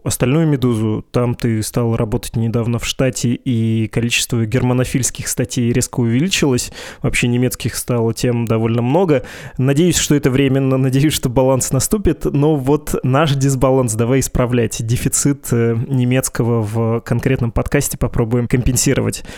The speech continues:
Давай поговорим про новое правительство, конечно же, немецкое, про сформированную коалицию, про нового канцлера,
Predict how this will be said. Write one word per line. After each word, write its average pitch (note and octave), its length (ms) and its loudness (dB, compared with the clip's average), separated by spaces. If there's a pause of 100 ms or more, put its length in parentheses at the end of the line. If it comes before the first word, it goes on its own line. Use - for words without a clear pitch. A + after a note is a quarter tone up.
(240)
Давай D#3 200 4
поговорим C3 400 2
про B2 240 2
новое A#2+ 300 2
правительство, C3+ 640 0
конечно A2+ 400 -2
же, G#2 240 -2
немецкое, A2+ 580 -2 (140)
про A2+ 280 2
сформированную A#2 760 0
коалицию, B2+ 460 0
про A#2 200 0
нового A2+ 300 0
канцлера, B2+ 720 2